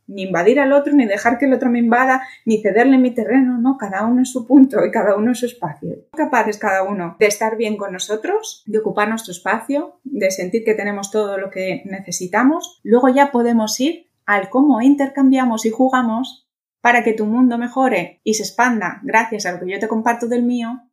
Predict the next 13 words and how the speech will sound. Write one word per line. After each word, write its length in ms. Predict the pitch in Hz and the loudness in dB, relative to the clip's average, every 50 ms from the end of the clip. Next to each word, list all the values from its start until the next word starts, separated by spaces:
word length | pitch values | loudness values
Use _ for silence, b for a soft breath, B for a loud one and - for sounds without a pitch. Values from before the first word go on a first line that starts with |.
| _ _ _ _ _ _ | _ _ _ _ _ _
y 120 | - 202 | -6 -6
así, 420 | 185 175 - - 208 180 175 - _ | -4 -4 -4 -6 -6 -8 -8 -10 _
en 120 | - 202 202 | -12 -10 -6
todas 220 | 208 208 220 220 | -4 -4 -4 -4
nuestras 260 | 226 220 - 233 220 | -6 -6 -8 -8 -6
relaciones, 460 | 226 226 233 226 233 214 220 226 - | -6 -6 -6 -6 -8 -8 -8 -6 -4
en 140 | 269 233 214 | -4 -4 -4
todas, 380 | - 190 185 190 208 220 220 - - | -6 -6 -4 -2 -2 -2 -4 -4 -4
eh, 340 | - 208 202 202 202 190 - - | -2 0 0 0 -2 -4 -4 -4
esas 240 | 208 202 208 208 | -6 -6 -6 -4
interacciones 580 | 226 220 214 233 214 208 202 - 208 196 220 220 | -4 -4 -4 -2 -4 -6 -6 -8 -10 -10 -8 -8
que 100 | - 220 | -8 -10
tenemos. 640 | - 185 185 165 - - - - - - - _ | -8 -8 -8 -8 -8 -8 -8 -10 -14 -18 -20 _